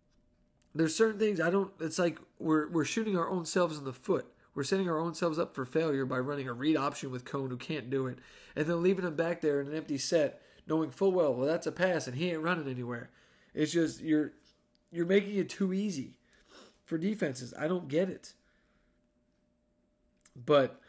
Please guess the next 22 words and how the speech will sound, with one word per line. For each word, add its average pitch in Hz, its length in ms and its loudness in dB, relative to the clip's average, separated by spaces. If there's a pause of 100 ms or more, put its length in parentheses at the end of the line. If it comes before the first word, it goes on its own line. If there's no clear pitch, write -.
(1200)
then 156 200 0
Buckner 240 320 4
comes 131 240 -2
in, 127 240 -4 (320)
and, 156 180 0
and 135 260 -6 (640)
I 143 120 2
know 180 540 2 (840)
he 147 160 -2
ended 170 180 2
up 156 120 2
hurting 160 220 0
his 143 100 -4
hamstring 151 420 -4
into 143 180 -6
the 131 100 -4
second 131 340 -4
quarter. 131 360 -4 (520)
But 135 100 2
before 185 460 4
that 233 240 2
point, 202 340 2